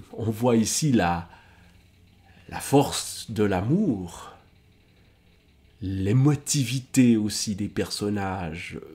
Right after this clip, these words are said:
médiévaux qui pleurent, qui s'évanouissent. Les femmes et les hommes aussi, d'ailleurs. Il y a quelque chose d'extrêmement vif. Alors, peut-être,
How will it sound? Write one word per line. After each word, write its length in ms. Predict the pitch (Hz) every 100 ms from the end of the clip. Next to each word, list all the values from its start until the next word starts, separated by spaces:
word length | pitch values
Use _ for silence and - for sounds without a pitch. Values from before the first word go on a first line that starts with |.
| 82 -
médiévaux 800 | 95 92 101 87 95 87 80 -
qui 160 | - - -
pleurent, 460 | 95 92 95 87
qui 100 | -
s'évanouissent. 1040 | 90 92 92 92 101 92 92 87 - - - - - - - - 110
Les 200 | 113 107
femmes 380 | - 165 156 - - -
et 120 | 170
les 280 | 143 127 127
hommes 260 | 135 110 -
aussi, 540 | 139 139 - - 147 101
d'ailleurs. 720 | 90 95 92 71 57 - - - - - - -
Il 60 |
y 20 |
a 20 | 92
quelque 260 | 104 104
chose 340 | 101 131 117 92
d'extrêmement 1120 | 104 - - 113 110 107 110 113 113 104 92 - _ _ _ _ _ _ _ _ _ _ _ _ _ _ _ -
vif. 500 | 98 160 143 - - 90 - - - - - _ _ _ _ _
Alors, 320 | - - - _ _ _ _ _
peut-être, 540 | - - 117 98 -